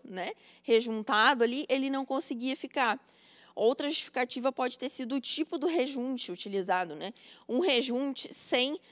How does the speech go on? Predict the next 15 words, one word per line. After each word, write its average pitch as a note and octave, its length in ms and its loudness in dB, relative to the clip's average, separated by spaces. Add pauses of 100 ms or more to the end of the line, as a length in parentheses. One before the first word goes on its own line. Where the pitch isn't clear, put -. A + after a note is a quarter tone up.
(260)
é, A3+ 220 4
com C4+ 240 0
coeficiente C#4 640 0
de A#3+ 100 0
dilatação B3 560 2
muito C4+ 280 0
baixo, D#4 520 0 (360)
né, G3 180 -2
que A3 140 -10
não, B3 260 -4 (400)
é, A3+ 160 2
não B3 140 2
conseguia C4+ 420 0
se B4 100 0
adaptar A#3+ 680 2